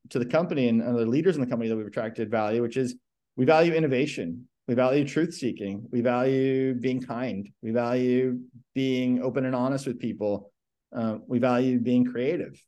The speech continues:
and we try to celebrate it, reward it as much as possible. It's, um, generally, and we,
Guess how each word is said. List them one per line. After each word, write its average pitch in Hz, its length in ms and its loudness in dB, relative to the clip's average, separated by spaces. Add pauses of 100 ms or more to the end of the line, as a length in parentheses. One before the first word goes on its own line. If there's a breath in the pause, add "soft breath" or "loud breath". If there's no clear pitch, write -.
(160)
and 123 480 0 (720)
we 127 420 2 (120)
try 131 320 0
to 143 680 -2 (440)
celebrate 147 520 4
it, 165 100 6
reward 127 400 2
it 147 280 0
as 120 100 -4
much 127 200 -2
as 131 80 -6
possible. 135 680 -2 (760)
It's, 127 300 -4
um, 117 460 0 (1160)
generally, 151 880 2
and 147 140 0
we, 147 300 0